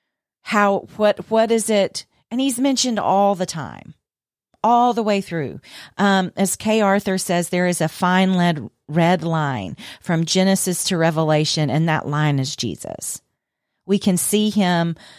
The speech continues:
pop up over and over again. I mean, immediately in Genesis, I think about when after the fall, when Adam and Eve have eaten the apple,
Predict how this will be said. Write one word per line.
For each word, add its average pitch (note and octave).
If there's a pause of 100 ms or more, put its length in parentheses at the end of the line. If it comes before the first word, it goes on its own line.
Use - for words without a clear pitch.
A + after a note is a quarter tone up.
(920)
pop G#3+
up F3 (300)
over F3
and E3
over D#3+
again. C#3+
I E3+
mean, E3+
immediately F3+
in D#3+
Genesis, F3+
I D#3
think E3+
about D3+
when D#3 (240)
after D#3+
the D#3+
fall, G#3
when E3+
Adam D#3+
and D3+
Eve D#3
have C#3
eaten C#3
the C#3+
apple, E3